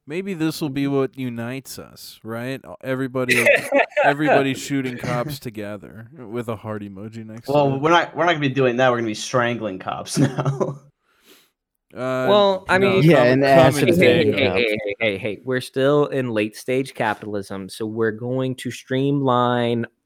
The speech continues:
Speaker 2: any and all murders. Bullet to the
Speaker 3: Mm-hmm.
Speaker 2: back of the head, no fun.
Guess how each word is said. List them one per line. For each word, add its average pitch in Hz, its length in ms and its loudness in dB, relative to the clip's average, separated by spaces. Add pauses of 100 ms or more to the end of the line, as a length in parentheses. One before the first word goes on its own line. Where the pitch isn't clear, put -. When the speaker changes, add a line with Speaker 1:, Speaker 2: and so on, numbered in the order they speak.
(120)
Speaker 2:
any 120 180 2
and 113 80 4
all 104 140 4
murders. 90 520 -6 (520)
Bullet 139 160 4
to 135 40 2
the 139 60 6
Speaker 3:
Mm-hmm. 131 60 2
Speaker 2:
back 123 180 2
of 120 120 4
the 117 100 4
head, 117 80 4 (220)
no 110 120 0
fun. - 300 -6